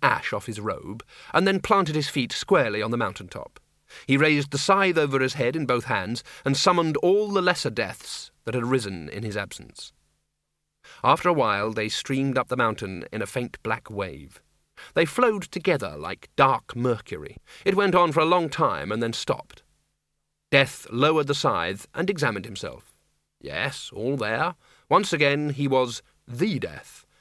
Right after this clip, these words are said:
containing all the deaths of the world. Except for,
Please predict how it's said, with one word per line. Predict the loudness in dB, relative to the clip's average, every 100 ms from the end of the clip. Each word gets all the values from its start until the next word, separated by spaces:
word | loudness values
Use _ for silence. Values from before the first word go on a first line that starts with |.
| _
containing | -6 0 2 4 2 0
all | 2 2 2 0 0
the | 0
deaths | 0 -2 -6 -8
of |
the | -4
world. | -2 -2 -4 -12 -20 _ _ _ -12 -6
Except | 0 0 0
for, | -2 0 0 -2 -6